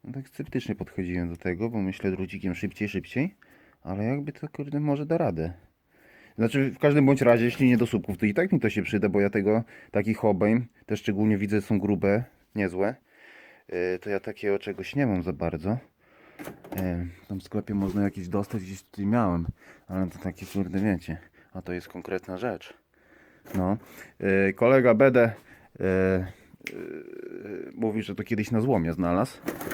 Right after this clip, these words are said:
E, pewnie za jakieś grosze kupił, no i leży, leży, u niego się nie przydaje, więc postanowił mi wysłać. O, widzicie, jaka postawa? E, godna pochwały. Także jeśli ktoś chce takie żywołapki na myszy,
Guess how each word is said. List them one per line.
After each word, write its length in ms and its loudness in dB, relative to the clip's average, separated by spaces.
E, 360 -2
pewnie 260 2
za 100 0
jakieś 240 -4
grosze 300 -2
kupił, 340 -2
no 100 4
i 100 6
leży, 300 4
leży, 300 2
u 80 2
niego 240 2
się 120 -6
nie 80 0
przydaje, 380 0
więc 180 0
postanowił 460 -2
mi 120 0
wysłać. 380 -6
O, 140 0
widzicie, 380 -2
jaka 180 2
postawa? 460 0
E, 320 2
godna 340 4
pochwały. 640 2
Także 340 -2
jeśli 340 -4
ktoś 220 -2
chce 240 -4
takie 300 0
żywołapki 540 0
na 100 4
myszy, 400 2